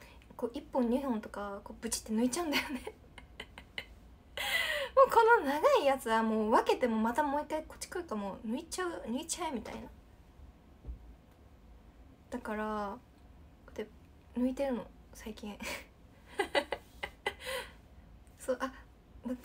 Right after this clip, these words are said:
き-、昨日とかもレッスンあった時に、もうなんか、長いのもう、あ、いいか、バ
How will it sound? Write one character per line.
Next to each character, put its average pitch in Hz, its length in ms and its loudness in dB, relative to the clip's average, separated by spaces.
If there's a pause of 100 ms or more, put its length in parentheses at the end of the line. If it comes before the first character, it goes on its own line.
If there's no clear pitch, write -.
き-、 - 140 -8 (120)
昨 320 240 -2
日 277 60 -2
と 254 80 -4
か 233 100 -4
も 214 100 0
レ 247 80 4
ッ 294 40 2
ス 285 140 -8
ン 208 180 -6 (140)
あ 220 60 -8
っ 220 80 -8
た - 80 -20
時 - 240 -14
に、 208 340 -4 (840)
も 254 360 6
う 254 80 4
な 262 60 2
ん 262 80 -2
か、 254 160 -8 (1000)
長 262 160 2
い - 20 0 (340)
の 381 140 -4
も 359 140 2
う、 285 60 4
あ、 330 60 2 (140)
い - 40 -6 (200)
い - 20 -16
か、 - 200 0
バ 349 80 -8